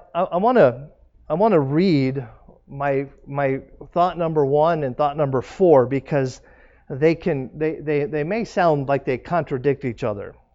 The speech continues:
So thought number one that I read a f-, a moment ago is <clears throat> we need to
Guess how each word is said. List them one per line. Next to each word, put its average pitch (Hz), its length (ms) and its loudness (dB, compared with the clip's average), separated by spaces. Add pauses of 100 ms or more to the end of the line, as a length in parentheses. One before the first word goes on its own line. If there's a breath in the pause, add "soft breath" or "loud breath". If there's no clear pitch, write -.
So 131 260 2
thought 196 280 4
number 170 200 4
one 147 260 4
that 131 120 2
I 131 80 4
read 127 220 0
a - 20 -4
f-, - 240 -16
a 135 80 -10
moment 139 340 0
ago 117 300 -2
is 127 260 -8 (760 soft breath)
<clears throat> 196 220 4
we 175 280 6
need 208 240 4
to 151 340 0